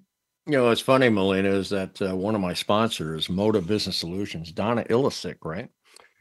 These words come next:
She's the C E O of that company. And, you know, one day I just, I don't know why I did it, but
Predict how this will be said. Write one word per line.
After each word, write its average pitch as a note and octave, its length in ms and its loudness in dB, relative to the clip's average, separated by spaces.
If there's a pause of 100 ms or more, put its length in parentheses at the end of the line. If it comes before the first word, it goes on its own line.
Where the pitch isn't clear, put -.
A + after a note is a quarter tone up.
She's C#3+ 260 6
the C3+ 60 -2
C B2+ 260 2
E G#2+ 40 2
O A#2 180 4
of F#2+ 100 0
that F2+ 200 -6
company. F2 680 -2
And, F#2 240 -8
you F2+ 80 -6
know, F#2+ 60 -6
one A2+ 260 -2
day G#2 400 0
I G2+ 100 -4
just, G2+ 260 -8 (240)
I G#2+ 80 -2
don't A2 100 0
know F#2 80 -2
why G#2 180 2
I D2 60 -6
did D#2 180 -8
it, D2 180 -14
but - 160 -10